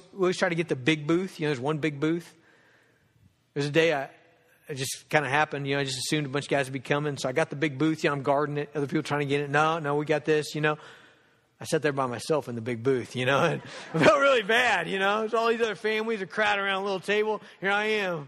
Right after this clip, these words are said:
got the big booth. I thought other people were coming. Sorry. It's encouraging when people show up. But not only when they show up, but when they show up and they live out their faith in front of you.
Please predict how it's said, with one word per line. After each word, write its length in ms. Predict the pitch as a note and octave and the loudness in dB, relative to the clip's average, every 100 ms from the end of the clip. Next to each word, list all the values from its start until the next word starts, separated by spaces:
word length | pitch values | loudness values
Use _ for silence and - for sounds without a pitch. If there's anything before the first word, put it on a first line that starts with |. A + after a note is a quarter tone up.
| F#3 | -8
got 140 | F3+ | -8
the 60 | E3+ | -4
big 220 | G3+ F#3 | -4 -2
booth. 280 | G3 G3 G#3 G3+ - - _ _ _ _ | -4 -4 -8 -18 -20 -20 _ _ _ _
I 120 | - | -6
thought 340 | C#4 G#4+ G#4 G#4 | 0 2 2 2
other 180 | G#4 A4 | 0 0
people 160 | F#4 | 0
were 120 | E4 | 0
coming. 480 | - - G#4 E4+ A#3 - F#4 | 2 2 2 0 -4 -4 -4
Sorry. 500 | G#4 G#4+ E4+ C#4+ D#4+ A#3 _ _ _ D#3 C#3 _ _ _ _ _ _ _ _ _ _ _ _ _ _ _ _ _ _ | 0 0 0 0 -4 -10 _ _ _ -20 -20 _ _ _ _ _ _ _ _ _ _ _ _ _ _ _ _ _ _
It's 100 | - | -12
encouraging 640 | G3 D#4 E4 C4 G#3+ F#3 | -8 -6 -6 -4 -6 -8
when 100 | G3 | -12
people 220 | F3+ A3+ G3 | -12 -10 -10
show 280 | - A3+ | -10 -10
up. 220 | B3+ B3+ - _ _ _ _ _ _ _ _ _ - _ _ - | -10 -12 -18 _ _ _ _ _ _ _ _ _ -20 _ _ -4
But 60 | |
not 100 | C#4 | -2
only 140 | F4+ C#4 | 0 -2
when 80 | |
they 80 | A3 | -2
show 320 | E3 - C4 | -4 0 0
up, 80 | C4 | 0
but 100 | B3 | -2
when 120 | A#3+ | -4
they 100 | A3+ | -4
show 500 | F3 - - C#4 C#4+ | -4 -4 -2 -2 -2
up 300 | C#4 A#3 G3 - _ _ _ | 0 -2 -4 -12 _ _ _
and 120 | F3+ F3+ | -8 -6
they 60 | |
live 240 | E3+ F#3+ G#3 | -4 -4 -2
out 240 | G3 F#3 | -4 -4
their 100 | E3 | -8
faith 600 | - F3+ D3+ B2+ - - _ _ _ - | -8 -4 -4 -4 -12 -20 _ _ _ -20
in 80 | B2+ | -18
front 260 | - C3+ | -12 -10
of 80 | A#2 | -10
you. 80 | G2 | -14